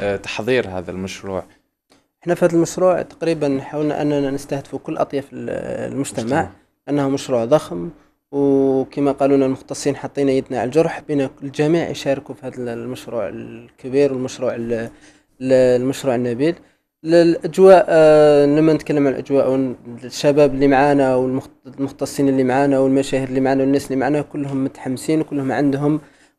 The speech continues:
Speaker 2: قابلية كبيرة باش يشوفوا هذا المشروع على أرض الواقع.
Speaker 1: ن-، نروح نتكلموا على هذا المشروع.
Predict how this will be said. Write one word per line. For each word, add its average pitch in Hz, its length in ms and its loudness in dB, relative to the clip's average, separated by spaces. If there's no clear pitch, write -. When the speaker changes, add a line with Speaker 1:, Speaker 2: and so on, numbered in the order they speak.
Speaker 2:
قابلية 143 420 2
كبيرة 151 360 2
باش - 240 -4
يشوفوا 135 360 -6
هذا 127 120 -6
المشروع 135 380 0
على 127 460 -2
أرض 131 120 -10
الواقع. 113 340 -18
Speaker 1:
ن-، 120 180 -8
نروح 151 320 -6
نتكلموا 113 460 -4
على 92 200 -2
هذا 95 100 -6
المشروع. 143 520 -4